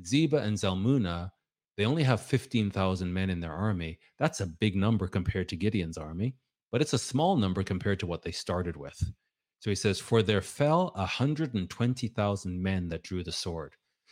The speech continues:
So Gideon's three hundred men caused Zebah and Zalmunna to lose a hundred and twenty thousand men. So they started with a hundred and thirty-five thousand men. They're down to fifteen thousand,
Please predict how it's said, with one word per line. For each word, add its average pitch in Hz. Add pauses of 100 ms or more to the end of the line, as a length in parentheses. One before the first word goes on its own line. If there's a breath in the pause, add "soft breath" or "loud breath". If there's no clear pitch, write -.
So 104
Gideon's 151
three 139
hundred 110
men 92 (460)
caused 127 (960)
Zebah 131
and 107
Zalmunna 98
to -
lose 113
a 98
hundred 143
and 101
twenty 110
thousand 92
men. 85 (280)
So 104
they 131
started 143
with 98
a -
hundred 113
and 92
thirty-five 107
thousand 82
men. 95 (320)
They're 92
down 107
to -
fifteen 90
thousand, 78